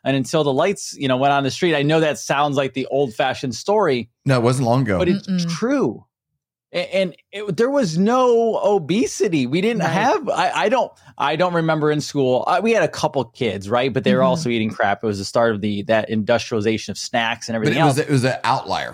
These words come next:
Speaker 3: It,
Speaker 2: far
Speaker 3: yeah,
Speaker 2: outlier,
Speaker 3: it was an
Speaker 2: though.
Speaker 3: outlier.
Speaker 1: Totally outlier. Today,
Speaker 3: Yeah.
Speaker 1: it's ev-, it's everybody. And the fact that,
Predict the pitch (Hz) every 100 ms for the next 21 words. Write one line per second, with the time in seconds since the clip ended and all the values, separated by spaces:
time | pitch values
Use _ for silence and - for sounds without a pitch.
0 | - - 120 110 139 - 208 208 - -
1 | 180 208 233 214 180 143 123 117 101 -
2 | 165 160 175 143 - - 190 151 160 -
3 | - 180 180 160 135 127 131 127 180 196
4 | 208 - 143 - -